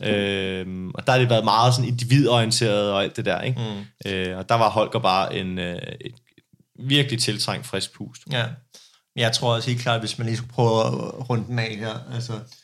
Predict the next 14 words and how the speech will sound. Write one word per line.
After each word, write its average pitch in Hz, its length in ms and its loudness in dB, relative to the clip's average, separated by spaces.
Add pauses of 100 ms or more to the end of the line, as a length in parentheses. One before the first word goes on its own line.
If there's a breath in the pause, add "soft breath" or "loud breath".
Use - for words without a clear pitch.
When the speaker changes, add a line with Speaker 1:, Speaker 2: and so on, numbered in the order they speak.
(400 soft breath)
Speaker 2:
at 135 80 0
noget 123 200 6
af 120 60 -2
det, 123 200 4
som 120 160 2
helt 120 200 2
klart 117 300 0
kunne - 220 -6
bidrage 113 520 -2
til 104 320 -6
det 120 80 -8
konservative 110 540 -4 (100)
partis 120 320 -6
op-, 120 220 -2